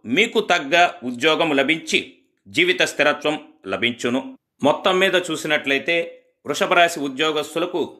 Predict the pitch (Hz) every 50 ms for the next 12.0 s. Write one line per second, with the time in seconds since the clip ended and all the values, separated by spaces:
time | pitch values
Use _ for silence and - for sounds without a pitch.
0 | _ _ _ - 143 143 139 143 151 151 - 165 156 147 - - - - - 131
1 | 127 - 120 131 147 135 160 156 160 156 156 151 151 151 143 139 139 135 139 139
2 | 143 143 - - _ _ - 117 - - 127 120 123 120 120 127 139 - - -
3 | _ _ _ _ _ _ _ _ _ _ _ 90 98 107 147 202 240 233 254 233
4 | 226 226 202 190 185 185 - 202 185 185 180 175 165 160 175 165 151 139 - 147
5 | 139 139 - - 151 165 170 - - - - _ _ _ _ - - - - 170
6 | 151 156 147 151 143 - 147 143 156 165 151 - - - - _ _ _ _ -
7 | 107 120 147 175 185 196 190 - 196 196 190 - - - - 139 151 - - -
8 | 202 196 190 - 175 165 156 151 139 - 170 165 - 123 135 143 139 147 135 117
9 | - - - - - 120 127 - - 151 160 170 202 196 196 190 196 180 160 165
10 | 165 165 - 170 165 160 160 - - 127 123 123 - - 147 131 127 135 160 170
11 | - - - _ _ _ _ _ _ - 104 135 165 185 185 160 127 123 143 151